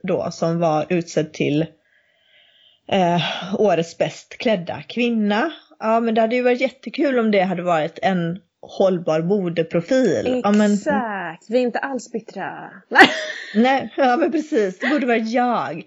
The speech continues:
Speaker 1: Nej, men jag tänker på till exempel, vad heter hon som, eh, nu står det helt still i mitt huvud, hon som du älskar så himla mycket med vintageklänningarna.
Speaker 2: Elsa.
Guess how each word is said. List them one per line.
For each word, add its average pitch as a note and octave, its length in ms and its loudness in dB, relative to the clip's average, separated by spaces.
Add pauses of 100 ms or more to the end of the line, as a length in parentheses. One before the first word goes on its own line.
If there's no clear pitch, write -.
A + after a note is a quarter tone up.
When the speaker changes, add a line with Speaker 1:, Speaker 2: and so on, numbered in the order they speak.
(240)
Speaker 1:
Nej, C#4 180 0
men C#4 120 2
jag C#4+ 140 2
tänker A#3 340 -2
på G#3 120 -2
till A3+ 180 -2
exempel, G#3 460 -2
vad A#3+ 100 0
heter A3 280 0
hon A3+ 240 -2
som, G#3 340 -2
eh, G3 260 0
nu A3 120 2
står A3+ 140 0
det B3+ 60 4
helt G3 200 2
still A3+ 180 -2
i G3+ 40 2
mitt G3 160 -2
huvud, G3 220 2
hon A3 140 2
som A3 140 2
du G3+ 100 4
älskar G#3+ 340 0
så F#3 100 -4
himla F3+ 200 0
mycket F3 260 -2
med F3 120 2
vintageklänningarna. F#3 1040 2
Speaker 2:
Elsa. G#3 560 -4